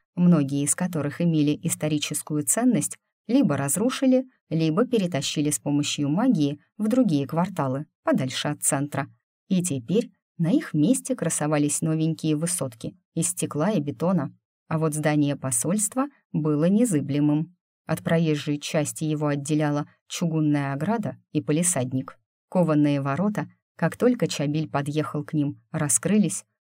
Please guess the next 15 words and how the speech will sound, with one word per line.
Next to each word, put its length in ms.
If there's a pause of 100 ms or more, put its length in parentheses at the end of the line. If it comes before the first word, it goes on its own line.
пропуская 580
во 120
внутренний 560
двор, 340 (260)
где 200
уже 200
стояло 460
несколько 540
машин. 500 (460)
Дарк 340
все 240
так 280
же 140
на 140
руках 500